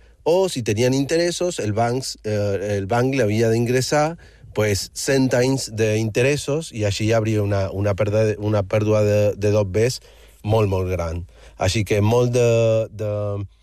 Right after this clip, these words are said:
de governs varen invertir, eh, una fortuna en arreglar aquests programes. Clar, mm, la gent de, del carrer no se va enterar molt,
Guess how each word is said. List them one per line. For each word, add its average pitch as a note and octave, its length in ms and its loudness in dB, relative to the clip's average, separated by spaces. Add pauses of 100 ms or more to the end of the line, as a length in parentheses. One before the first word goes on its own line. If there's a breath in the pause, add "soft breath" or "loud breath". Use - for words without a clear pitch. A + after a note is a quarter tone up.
(240 loud breath)
de G#2 160 -2
governs B2+ 640 0
varen A2 320 0
invertir, A2 580 -2 (580 loud breath)
eh, F#2+ 360 2
una A#2+ 220 2
fortuna B2 760 2
en G#2+ 120 0
arreglar G2 460 0
aquests A2 220 -2
programes. A#2+ 640 0
Clar, F#2 360 -2 (120)
mm, F#2 460 -6
la F#2+ 120 0
gent G#2 440 0
de, G2+ 440 0
del G2 160 -4
carrer A2 420 0 (280 loud breath)
no A2 140 0
se G#2+ 120 0
va G2+ 120 2
enterar G#2 300 0
molt, C3 400 0